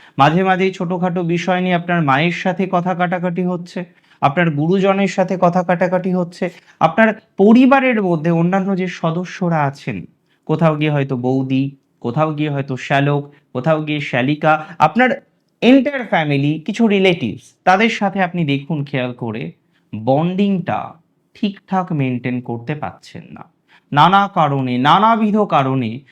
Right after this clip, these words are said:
আপনার বন্ডিং কিন্তু ডিস্টার্বড হয়ে যাচ্ছে। নানাবিধ কারণে আপনার উপর ফলস অ্যালিগেশন আসছে, নানাবিধ কারণে সবাই আপনাকে ভুল বুঝছে, প্রতিনিয়ত আপনাকে ভুল বুঝছে। Well,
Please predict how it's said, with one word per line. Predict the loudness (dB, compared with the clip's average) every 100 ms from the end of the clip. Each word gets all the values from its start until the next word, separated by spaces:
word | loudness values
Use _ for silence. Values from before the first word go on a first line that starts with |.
| _
আপনার | -2 2 2 4
বন্ডিং | 2 2 2 0 -2 -2
কিন্তু | -4 -4 -4 -4
ডিস্টার্বড | -4 -8 -6 -6 -6 -10
হয়ে | -12
যাচ্ছে। | -12 -16 _ -20 -20 _ _ _ -4
নানাবিধ | 2 4 4 2 0
কারণে | 2 2 2
আপনার | 0 2 -2
উপর | 0 -4 -4
ফলস | -2 0 0
অ্যালিগেশন | 0 0 0 -2 -4 -6 -10
আসছে, | -10 -12 -14 -14 -14 _ _ 0
নানাবিধ | 4 4 4 2 2
কারণে | 2 4 4 4 0 0 0
সবাই | 0 2 4
আপনাকে | 2 0 -2 -2
ভুল | -4 -2 -4 -4
বুঝছে, | -4 -4 -4 -4 -4 -4 -6 _ 0
প্রতিনিয়ত | 4 4 6 6 8 8 8 6 4 0 0 -6 _ 2
আপনাকে | 2 2 -2 0
ভুল | -4 -2 -2 -2
বুঝছে। | -2 -4 -6 -14 -16 -16 _ _ _ _ _ _ _ _ _ -6
Well, | -2 -2